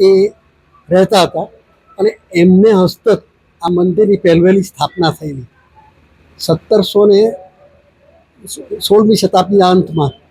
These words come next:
આ મંદિરમાં જે ગણપતિ વિરાજમાન છે, એ પથ્થર શુદ્ધ આરસની મૂર્તિ છે. એની સૂંઢ જમણી,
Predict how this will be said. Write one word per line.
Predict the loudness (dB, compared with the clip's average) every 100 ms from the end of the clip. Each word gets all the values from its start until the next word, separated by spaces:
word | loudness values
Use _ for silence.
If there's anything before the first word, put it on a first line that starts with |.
| _ _ _ _ _
આ | -2
મંદિરમાં | 2 2 4 2 -2 _ _ _ _ -6 -4
જે | -2 -2
ગણપતિ | 0 -2 -2 -2
વિરાજમાન | 0 2 2 2 0
છે, | 0 0 -2 -4 -14 -20 -20 _ -6
એ |
પથ્થર | -4 -4 -6 _ -2 -2 -2 _ _ -20
શુદ્ધ | -16 -4 -2 0 -2 -2 -10 _ _ _ _ -4
આરસની | 0 0 -2 -2 -2 -4 _ _
મૂર્તિ | -2 0 0 -2
છે. | 0 -2 -2 -6 _ _ _ _ _ -2
એની | 2 2 2 -2 _ _ -10
સૂંઢ | -2 0 2 -2 -4 _ _ -6
જમણી, | -2 0 2